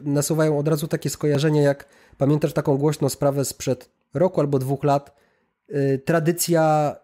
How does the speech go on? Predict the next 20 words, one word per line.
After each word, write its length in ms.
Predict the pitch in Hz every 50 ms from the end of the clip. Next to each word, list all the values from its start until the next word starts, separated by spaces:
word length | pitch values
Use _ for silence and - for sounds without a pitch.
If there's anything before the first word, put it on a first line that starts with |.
| _ _ _
bicia 400 | 135 135 131 151 165 - - 160
Judasza, 640 | 147 147 139 139 139 135 135 - - 196 254 277 - _ _ _
która 300 | _ - 175 170 165 151
w 40 | 143
rzeczywistości 720 | 156 156 - 160 147 147 143 - - 147 139 - - 143
była 240 | 139 139 135 139 139
tak 140 | 139 139 147
naprawdę 420 | 143 139 - 143 139 139 143 135
biciem 360 | 135 139 147 - - 147 135
kukły 360 | - - 143 - - 143 143
Żyda 320 | 135 143 139 151 190 233 - -
w 80 | - _
Pruchniku. 600 | - 220 220 - 160 147 123 - - 131 131 147 _ _ _
Gromada 400 | 165 202 247 269 302 277 247 226
dzieci 500 | 156 147 175 175 175 - - 165 156 143 -
co 140 | - 160 151
roku 520 | 160 170 165 - - 151 143 143 143 139 _ _ _ _ _ _ _ 143
bierze 420 | 139 135 135 139 175 175 156 147
kukłę 420 | - - - 160 - - 143 135 127
Żyda, 540 | 127 135 120 123 123 139 185 220 214 _